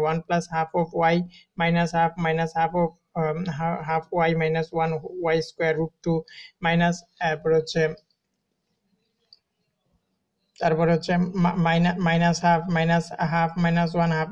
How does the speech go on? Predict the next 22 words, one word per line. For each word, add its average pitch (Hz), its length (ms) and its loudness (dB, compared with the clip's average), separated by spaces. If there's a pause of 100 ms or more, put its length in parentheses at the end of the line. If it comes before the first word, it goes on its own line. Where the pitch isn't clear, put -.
minus 170 240 0 (100)
two 170 120 0 (180)
y - 20 4 (100)
cube, 165 220 2 (440)
আর 156 120 4
হচ্ছে 160 180 -2 (100)
নিচে 165 180 -2 (120)
factorial 175 520 0 (380)
three, 185 220 2 (280)
আর 160 140 -2
এখানে 165 300 0
তো 185 120 -2
factorial 165 540 0
two, 160 160 2
আর 147 120 0
হচ্ছে 151 240 -4
শুরুতে 160 340 -2
এটা। 147 160 -4
তাহলে 175 220 0
হচ্ছে 175 200 -2
এখানে 180 240 -2
আমরা 180 140 0